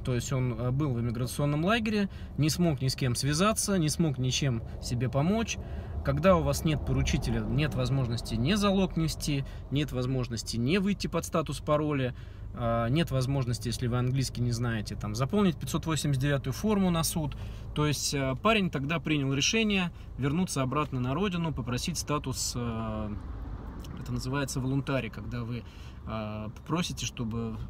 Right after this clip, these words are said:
вас вернули обратно домой. Тогда у вас будет как депорт на пять лет, без права въезда в С Ш А пять лет. То есть вы отзываете свой кейс. Такое тоже видел. А, вот.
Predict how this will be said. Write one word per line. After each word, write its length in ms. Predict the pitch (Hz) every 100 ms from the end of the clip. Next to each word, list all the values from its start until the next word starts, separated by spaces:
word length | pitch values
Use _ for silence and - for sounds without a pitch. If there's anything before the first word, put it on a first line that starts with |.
| -
вас 460 | - 123 151 - 123
вернули 340 | 117 135 127
обратно 400 | 113 123 120 117
домой. 300 | 117 120 104 -
Тогда 240 | 131 139
у 40 | 123
вас 180 | 120
будет 260 | 120 123 113
как 220 | 123 117
депорт 400 | 123 135 214 220
на 80 | 131
пять 240 | 123 113
лет, 160 | 160 175
без 120 | 120
права 240 | - 139 131
въезда 320 | 110 123 117
в 40 | -
С 120 | -
Ш 240 | - 147
А 20 |
пять 260 | 147 120 110
лет. 200 | 113 104 - - -
То 60 | 123
есть 120 | 139
вы 140 | 180
отзываете 500 | 160 127 131 151 135
свой 220 | - 123 117
кейс. 320 | 107 98 -
Такое 400 | - 131 214 190
тоже 400 | - 190 135 131
видел. 320 | 117 104 101 - - - - - -
А, 80 | 123
вот. 360 | 127 120 101